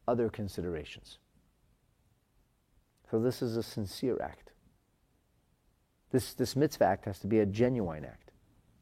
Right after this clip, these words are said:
And then he says, "V'haskama," an agreement, "v'hishtadlut," and significant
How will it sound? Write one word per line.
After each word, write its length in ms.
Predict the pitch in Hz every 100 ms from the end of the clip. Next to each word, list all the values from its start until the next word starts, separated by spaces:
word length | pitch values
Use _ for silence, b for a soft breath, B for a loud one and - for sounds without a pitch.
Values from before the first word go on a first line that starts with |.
| _ _ _ _ _ _ _ - _ _ _ _ _ _ _ _ _ _ _ _ -
And 120 | 104
then 120 | 101
he 80 | 98
says, 420 | - 90 - - _ _ 110
"V'haskama," 760 | 139 143 139 - 117 87 82 - _ _ _ -
an 140 | 120
agreement, 600 | 117 92 110 101 87 120 - _ _ b b
"v'hishtadlut," 880 | 123 185 196 185 - 101 104 139 - - _ _ -
and 380 | 107 113 135 180 - _ _ _ _ _ _ _ _
significant 720 | - 110 120 185 151 131